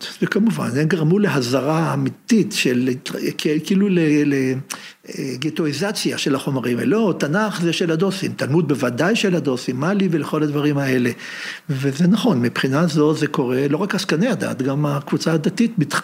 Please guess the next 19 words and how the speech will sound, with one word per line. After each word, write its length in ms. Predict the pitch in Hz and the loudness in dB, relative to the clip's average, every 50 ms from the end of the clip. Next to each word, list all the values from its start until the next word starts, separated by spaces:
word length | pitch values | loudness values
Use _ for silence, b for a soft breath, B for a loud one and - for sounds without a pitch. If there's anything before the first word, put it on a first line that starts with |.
| - - | -2 0
מת-, 560 | 202 160 151 151 151 147 139 143 - - - | 2 2 4 4 2 2 0 -2 -6 -2 2
אה, 260 | 147 139 135 131 131 131 B B B B B B B B _ - | 4 4 4 4 2 0 B B B B B B B B _ -6
מתכנסת 500 | - 202 156 - - 175 165 180 165 175 170 147 - | -2 -2 -2 0 0 0 0 0 0 0 -2 -4 -2
לתוך 220 | - 156 - - 143 | -4 -4 -4 -4 -6
עצמה, 540 | 127 - - 131 120 120 123 120 123 131 127 131 | -4 -4 -2 0 2 2 2 0 0 -2 -2 0
אולי 200 | 131 123 131 139 | 0 2 2 2
משום 260 | 135 - - 135 131 | 0 0 0 0 0
שהיא 140 | - 147 139 | 2 0 0
חוששת 480 | - 139 - 156 135 - 151 127 - | 0 0 0 0 0 0 0 -2 0
להיפתח, 640 | 147 135 - - - - - 135 123 120 117 - - | 0 0 0 0 -4 -2 -2 -2 -2 -2 -4 -6 -6
זה 80 | - 151 - - 180 | -6 -6 -4 0 2
מתקשר 500 | 175 170 160 165 - 160 - - 156 143 | 2 2 2 0 -2 0 0 0 0 0
שוב 260 | - - 156 139 135 | 0 2 2 2 4
לכל 300 | 131 127 127 - 135 135 | 2 0 0 0 0 0
אמצעי 240 | 135 123 - 147 135 | 0 0 0 -2 0
התקשורת, 520 | - - 139 - - 147 123 120 135 131 123 | 0 -2 -4 -2 -2 -2 -2 0 -2 -2 0
והעניין 340 | 139 135 139 139 139 143 | 0 0 0 0 -2 -2
של 180 | - 165 143 147 | -2 0 0 0
האינטרנט, 600 | 147 147 143 139 - 131 131 131 135 131 127 B | 2 0 0 0 -2 -4 -2 -4 -4 -6 -6 B